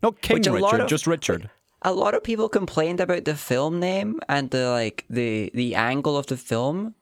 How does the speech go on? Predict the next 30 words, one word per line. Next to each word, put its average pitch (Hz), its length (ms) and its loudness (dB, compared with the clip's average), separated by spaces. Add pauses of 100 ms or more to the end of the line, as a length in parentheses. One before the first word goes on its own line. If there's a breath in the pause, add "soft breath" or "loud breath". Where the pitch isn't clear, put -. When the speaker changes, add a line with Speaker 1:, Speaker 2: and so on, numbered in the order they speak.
(120)
Speaker 2:
without 135 300 0
really 147 220 0
looking 139 320 -2
at - 160 -8 (220)
who 143 100 0
produced 139 480 -2
the 185 80 -2
film, 220 580 -2
which - 240 -6
is 135 120 -6
the 127 120 -6 (600)
Speaker 1:
The 147 180 0
Speaker 2:
Venus 156 140 2
Speaker 1:
Williams 175 160 4
Speaker 2:
and 156 100 2
Speaker 1:
sisters 165 500 2
Speaker 2:
Serena. 226 260 2 (180)
Speaker 1:
<laughs> - 180 -4
produced 170 400 2
the 151 80 2
film. - 480 2
Speaker 2:
<laughs> - 560 -2 (680 loud breath)
Speaker 1:
Yeah, 143 320 2 (100)
so 180 200 4
it's 165 120 2
very 185 220 4
much 160 260 2
like, 147 200 2
uh, 135 260 4
okay, 139 300 2